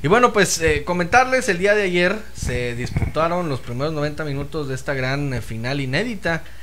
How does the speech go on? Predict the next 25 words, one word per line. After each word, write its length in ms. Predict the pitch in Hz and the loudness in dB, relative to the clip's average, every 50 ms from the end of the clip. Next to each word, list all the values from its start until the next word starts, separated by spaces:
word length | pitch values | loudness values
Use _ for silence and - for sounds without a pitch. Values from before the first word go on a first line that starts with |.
| - - - - | -12 -12 -10 -6
entre 260 | - 139 160 156 175 165 | -4 -4 -4 -4 -4 -6
el 60 | 160 | -6
conjunto 760 | 160 151 127 117 147 160 147 147 151 170 165 165 165 156 - 131 | -6 -6 -6 -4 -4 -6 -6 -4 -2 0 2 2 2 0 -4 -6
de 400 | 120 127 131 139 143 151 151 151 | -4 -2 0 0 2 2 2 0
Mazorqueros 880 | 143 135 127 110 - 113 110 - - 180 185 175 180 180 170 - - - | 0 -2 -4 -4 -4 -6 -6 -4 -2 0 0 0 0 -2 -4 -6 -8 -10
y 200 | - 127 131 139 | -8 -6 -6 -4
el 120 | 135 127 117 | -4 -4 -6
equipo 560 | 110 - - 120 113 - 127 127 131 127 - 98 110 | -6 -8 -10 -10 -8 -6 -6 -4 -4 -4 -6 -8 -8
de 160 | 113 117 113 | -8 -8 -8
Cafetaleros 840 | - - 113 101 - 110 - - 101 104 110 113 117 120 117 - - - - - - - - - - - - - | -8 -8 -8 -8 -8 -8 -8 -8 -6 -4 -4 -2 -2 -2 -4 -4 -8 -10 -12 -12 -12 -12 -12 -12 -12 -12 -12 -10
de 200 | 87 107 110 107 | -8 -8 -6 -6
Chiapas. 540 | - - 160 180 180 175 - 185 156 139 - | -4 0 2 2 2 4 4 2 2 2 2
Un 320 | 151 151 160 160 151 147 | 0 0 0 0 0 0
partido, 840 | - 165 151 - - 143 147 151 156 156 151 143 135 127 117 107 - - - - - - - - - - - | 0 0 0 0 0 -2 0 0 2 2 4 4 4 2 0 0 -4 -6 -10 -12 -12 -10 -8 -8 -6 -6 -4
pues 160 | - 107 110 | -4 -4 -2
yo 160 | 107 120 127 | -2 -4 -4
creo 180 | - - 160 160 | -4 -6 -8 -6
que 100 | - 190 | -2 0
bastante 840 | 170 143 123 - - 143 143 147 147 - 175 170 151 123 110 101 92 85 - - | 0 0 0 -2 -4 -4 -4 -4 -4 -4 -2 0 0 0 0 -2 -4 -6 -10 -12
cerrado, 640 | - - - 120 110 104 107 123 139 170 180 180 175 | -12 -8 -4 -2 -2 0 4 4 4 6 6 6 4
un 260 | 175 175 175 170 165 | 4 2 2 0 0
partido, 760 | 165 - 143 131 127 151 151 156 156 160 156 143 120 107 104 - - - - - - - - - | 0 0 0 0 0 0 0 2 2 4 4 4 4 2 0 -4 -10 -12 -12 -12 -12 -12 -10 -8
eh, 400 | 107 110 110 110 110 110 110 110 | -6 -4 -4 -2 -2 -2 -2 -2
en 140 | 110 110 110 | -2 -2 -2
donde 540 | 110 113 113 113 110 104 113 113 110 110 | -2 -2 -2 -2 -2 0 0 0 0 0